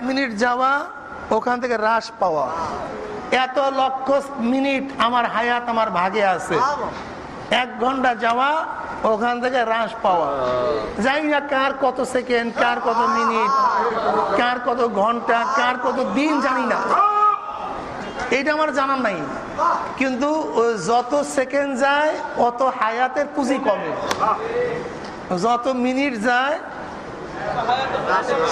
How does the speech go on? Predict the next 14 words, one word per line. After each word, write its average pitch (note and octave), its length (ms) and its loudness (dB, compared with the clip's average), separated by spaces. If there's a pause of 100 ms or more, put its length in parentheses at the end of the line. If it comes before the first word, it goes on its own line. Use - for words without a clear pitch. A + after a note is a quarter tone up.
(340)
যত A3+ 280 2
ঘন্টা A#3 380 0
যায়, C4+ 360 2 (1700)
যত A#3 260 2
দিন C4 360 0
যায়, C4+ 360 0 (1600)
যত A#3 300 2
বছর B3 380 2 (120)
যায়, C#4+ 320 2 (1400)
এই B3 220 2
পুঁজি C#4+ 260 2
কমতে A#3 440 0
আছে, - 200 -6 (360)
পুঁজি। A#3 500 2